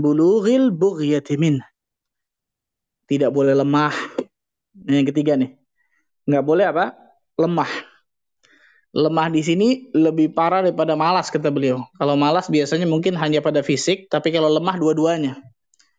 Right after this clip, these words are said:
Fisik dan juga hati. Nah, nggak boleh tuh. Bagi seorang penuntut ilmu, tidak boleh seseorang itu lemah dalam fisiknya ketika menuntut ilmu, dan tidak boleh lemah pada hatinya, semangatnya,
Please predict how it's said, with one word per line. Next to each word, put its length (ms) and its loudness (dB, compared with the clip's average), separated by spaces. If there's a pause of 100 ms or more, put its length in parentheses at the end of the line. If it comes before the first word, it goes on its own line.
(120)
Fisik 560 -2
dan 240 0
juga 240 0
hati. 560 -4 (320)
Nah, 80 -2
nggak 160 2
boleh 320 2
tuh. 240 -8 (560)
Bagi 240 0
seorang 240 2
penuntut 400 0
ilmu, 560 2 (400)
tidak 400 0
boleh 480 2 (720)
seseorang 640 -2
itu 320 0
lemah 560 2
dalam 320 2
fisiknya 480 0
ketika 400 0
menuntut 320 -2
ilmu, 480 2 (320)
dan 240 0
tidak 240 0
boleh 240 2
lemah 480 0
pada 240 0
hatinya, 800 0
semangatnya, 960 0